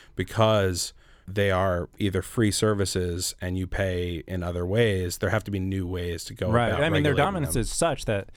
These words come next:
Speaker 2: like, half of the web retailing is through Amazon, which means small retailers aren't getting that business. And
Speaker 1: Right.
Speaker 2: all of the advertising dollars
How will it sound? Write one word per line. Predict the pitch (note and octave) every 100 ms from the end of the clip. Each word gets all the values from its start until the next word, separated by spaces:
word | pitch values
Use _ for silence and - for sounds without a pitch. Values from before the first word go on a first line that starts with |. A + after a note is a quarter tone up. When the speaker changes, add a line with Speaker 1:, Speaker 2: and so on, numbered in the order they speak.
| - - - -
Speaker 2:
like, | G#2+
half | - B2 B2 -
of | A2 F#2+
the | G#2 G2 -
web | G#2+ A2 G#2
retailing | A2 G#2+ A2+ G#2+ A2 G#2+
is | G2
through | - A2 A2
Amazon, | G#2+ G#2 G#2 G#2+ G#2
which | G#2 -
means | A2+ G#2+ G#2 - - - _ - - -
small | A#2+ A2 A2+
retailers | A2 A2 A2 G#2+ A2 G#2+
aren't | - G#2+ D#3
getting | - F#2+ F#2+
that | F2+ F2+
business. | - F#2+ A2 - -
And | G#2+
Speaker 1:
Right. | G2 E2 - - -
Speaker 2:
all | A#2+ B2+
of | G#2+
the | A#2 G#2+ G#2+
advertising | A2 A#2 A2+ - G#2+ G#2 G#2+
dollars | G#2 G2 G2+ G#2 G2+ G2+ -